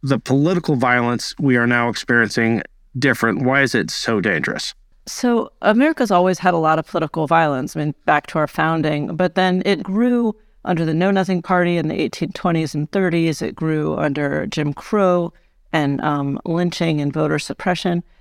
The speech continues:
Speaker 2: And it grew in the sixties and seventies, of course. But what's different now is that it's mainstreaming. So in the sixties and seventies,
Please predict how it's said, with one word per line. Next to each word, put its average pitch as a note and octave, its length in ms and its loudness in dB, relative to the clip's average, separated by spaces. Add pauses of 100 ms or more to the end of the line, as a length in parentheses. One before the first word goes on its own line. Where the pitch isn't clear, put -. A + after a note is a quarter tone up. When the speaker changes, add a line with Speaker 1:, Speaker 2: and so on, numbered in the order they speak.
(360)
Speaker 2:
And F#3+ 120 2
it G3 200 0
grew A3 260 2
in F#3+ 100 2
the F3 100 2
sixties F3 420 -2
and E3+ 80 0
seventies, E3+ 540 0
of D3 140 -10
course. - 340 -4
But - 180 0
what's G3+ 220 -2
different B3 400 0
now F3+ 320 2
is F#3 140 0
that F3+ 120 0
it's E3 140 -2
mainstreaming. E3 920 -2
So G3+ 200 -2
in F#3+ 80 2
the F#3 80 0
sixties A#3 420 -4
and E3+ 100 -2
seventies, E3 600 0